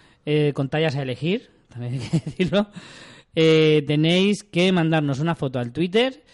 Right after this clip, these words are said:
con vuestra película o serie favorita. Ya puede ser, pues, con una foto con el D V D, disfrazando vosotros, haciendo un fotomontaje,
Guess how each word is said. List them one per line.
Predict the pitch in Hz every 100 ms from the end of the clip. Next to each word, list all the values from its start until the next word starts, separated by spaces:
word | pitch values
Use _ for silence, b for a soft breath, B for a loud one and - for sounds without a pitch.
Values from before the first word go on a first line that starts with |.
| b b
con | 180 202
vuestra | 185 180 - 185
película | 160 170 175 196
o | 165
serie | 165 165
favorita. | 165 143 139 143 107 95 B B B B
Ya | 147 151
puede | 151 156 156 156
ser, | 170 170 143 107
pues, | - 107
con | 123
una | 123 120
foto | 127 120 117
con | 120
el | 120 117
D |
V | 123
D, | 139 185 196 208 - B -
disfrazando | 143 - 131 135 127 123
vosotros, | 117 120 180 180 208
haciendo | 196 135 131
un | 123
fotomontaje, | 120 117 120 127 175 190 196 196